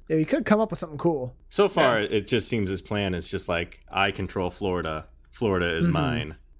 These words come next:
Speaker 2: I will raise
Speaker 1: But
Speaker 2: an
Speaker 1: then
Speaker 2: army."
Speaker 1: we also had that, like, nasa tie-in, so it's like, all right, well, what's nasa planning with Governor Lisk? Like, where is this all headed?
Speaker 3: Yeah.
Speaker 2: Yeah, who's really in charge? Is it nasa or is it Governor Lisk?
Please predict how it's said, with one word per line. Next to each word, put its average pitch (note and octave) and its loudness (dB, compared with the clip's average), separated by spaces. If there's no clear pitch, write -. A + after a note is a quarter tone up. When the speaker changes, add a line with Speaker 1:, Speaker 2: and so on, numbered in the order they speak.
Speaker 2:
I G2 2
will E2+ -2
raise F2 0
Speaker 1:
But - 2
Speaker 2:
an E3+ 6
Speaker 1:
then A3 6
Speaker 2:
army." G3 2
Speaker 1:
we G3 2
also A3 2
had F3+ 0
that, D3 -4
like, C#3+ -4
nasa F3 2
tie-in, G#3 0
so G3 0
it's D#3 -4
like, D#3 -2
all F3+ 4
right, E3+ 0
well, E3+ 0
what's F3+ -2
nasa E3+ -2
planning D3+ -4
with G3+ 4
Governor A#2+ -6
Lisk? A#2 -6
Like, C#3 -2
where D#3+ 4
is D#3 0
this C#3+ -4
all C#3 0
headed? A#2+ -2
Speaker 3:
Yeah. C#3+ 4
Speaker 2:
Yeah, C3+ 6
who's D3+ 2
really D3 4
in G#2+ 2
charge? A2 2
Is F2 -2
it F2+ -2
nasa G#2 2
or D3 2
is G2 2
it F#2+ 0
Governor F#2+ -2
Lisk? F#2 0